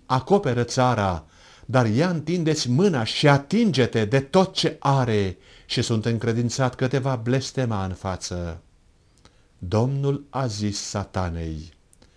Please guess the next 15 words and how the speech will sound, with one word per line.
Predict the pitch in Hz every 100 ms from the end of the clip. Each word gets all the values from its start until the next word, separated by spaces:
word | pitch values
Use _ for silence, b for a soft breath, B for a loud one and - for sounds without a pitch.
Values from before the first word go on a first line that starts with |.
| b
„Iată, | - 110 101 - 92 87 - b b b
îți | 147 151
dau | 117 135 139
pe | 139 131
mână | 131 135 123
tot | 123 147 139 -
ce | 135 -
are, | - 113 101 98 92 85 B B B B
numai | 135 135 123 -
asupra | 120 120 143 117 107
lui | 101 117 139 160 196 - b b
să | - - 147
nu | 151 208 -
întinzi | 123 107 - 110 101 98
mâna.” | 101 92 87 82 78